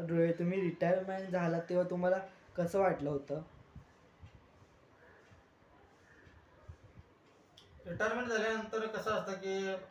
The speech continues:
Speaker 2: आपण, अ, नोकरी क्षेत्रामध्ये असतो त्यावेळेला बांधील असतो, एका वेळेला बांधील असतो, जबाबदारीला बांधील असतो.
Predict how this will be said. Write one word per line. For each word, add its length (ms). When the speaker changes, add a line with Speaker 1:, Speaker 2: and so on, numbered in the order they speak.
Speaker 2:
आपण, 200
अ, 580
नोकरी 300
क्षेत्रामध्ये 520
असतो 220
त्यावेळेला 680
बांधील 380
असतो, 420
एका 200
वेळेला 380
बांधील 320
असतो, 540
जबाबदारीला 480
बांधील 360
असतो. 480